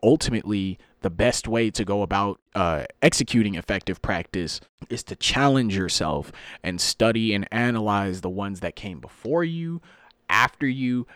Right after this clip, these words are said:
and the ones that are close to you. These are three great sources for you to actually understand, analyze, and grow as an individual. What do I mean by that?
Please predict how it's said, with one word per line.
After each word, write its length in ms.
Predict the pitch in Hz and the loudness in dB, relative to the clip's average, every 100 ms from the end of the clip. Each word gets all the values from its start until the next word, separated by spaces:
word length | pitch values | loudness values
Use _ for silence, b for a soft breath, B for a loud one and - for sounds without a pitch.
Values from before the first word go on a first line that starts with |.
| B | B
and 140 | 101 | -4
the 60 | 95 | -4
ones 360 | 90 107 107 98 | 0 0 0 -2
that 140 | 95 | -4
are 60 | 92 | -4
close 500 | - - 101 - - | -6 -2 -2 -4 -8
to 120 | 76 | -14
you. 200 | 53 53 b b | -14 -20 b b
These 220 | 104 123 117 | -4 -2 -2
are 80 | |
three 420 | 104 - 120 143 143 | -6 -4 2 2 2
great 400 | 117 117 123 - | -2 -2 -2 -4
sources 720 | - 117 113 - 101 90 - b b | -2 -2 -2 -2 -6 -6 -10 b b
for 140 | - 107 | -2 0
you 240 | 101 104 | 0 -2
to 180 | 120 - | -2 -2
actually 720 | 101 101 - 104 101 98 - _ _ - | -4 -2 -4 -4 -4 -6 -10 _ _ -8
understand, 720 | 113 110 101 - 110 104 101 | -6 -6 -8 -8 -8 -8 -8
analyze, 580 | 104 101 95 95 95 90 | -8 -6 -4 -2 -2 -6
and 240 | 95 101 | -10 -12
grow 480 | 87 92 98 98 92 - | -12 -6 -4 -4 -8 -8
as 240 | 87 82 | -8 -6
an 80 | 85 | -10
individual. 880 | 82 85 76 - 95 85 76 64 - B B B B | -12 -12 -14 -8 -8 -6 -10 -12 -14 B B B B
What 140 | - | 0
do 80 | 175 | 2
I 80 | 160 | 4
mean 280 | 185 254 233 | 6 6 6
by 180 | 214 196 | 4 2
that? 280 | 190 185 | 0 -2